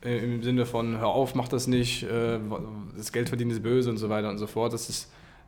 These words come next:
egal, wie, äh, gut du mindset-technisch unterwegs bist, und du hast ja, äh, mit unserer Gruppe da eine super Peer-Group im Grund, im Prinzip am Start gehabt, dass du dich, äh, dadurch verunsichern lassen kannst. Solltest du aber nicht,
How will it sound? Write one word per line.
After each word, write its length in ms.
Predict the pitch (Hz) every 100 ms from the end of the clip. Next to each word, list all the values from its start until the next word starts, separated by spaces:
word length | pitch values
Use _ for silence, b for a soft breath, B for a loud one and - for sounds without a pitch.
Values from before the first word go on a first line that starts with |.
| - -
egal, 520 | 131 156 185 196 170
wie, 320 | 175 180 175
äh, 260 | 156 147 147
gut 200 | 151 165
du 40 |
mindset-technisch 500 | 151 151 151 147 143
unterwegs 420 | 139 123 156 160 -
bist, 140 | 123
und 60 | 120
du 60 |
hast 120 | 120
ja, 160 | 131 123 95
äh, 280 | 92 113 117
mit 220 | 95 110
unserer 280 | 117 113 113
Gruppe 280 | - 127 117
da 260 | 113 113
eine 240 | 95 113 113
super 400 | 120 117 113 104
Peer-Group 360 | 135 131 127 120
im 120 | 113
Grund, 180 | 120 120
im 100 | 117
Prinzip 280 | 117 - 123
am 100 | 110
Start 280 | - 135 -
gehabt, 280 | 117 - - B B B B B -
dass 120 | 110
du 60 | 123
dich, 280 | 120 123
äh, 140 | 120 120
dadurch 280 | 113 127 123
verunsichern 460 | 110 143 131 120
lassen 240 | 113 104 101
kannst. 260 | 104 98
Solltest 280 | 135 143 135
du 80 | 113
aber 180 | 104 107
nicht, 300 | 131 139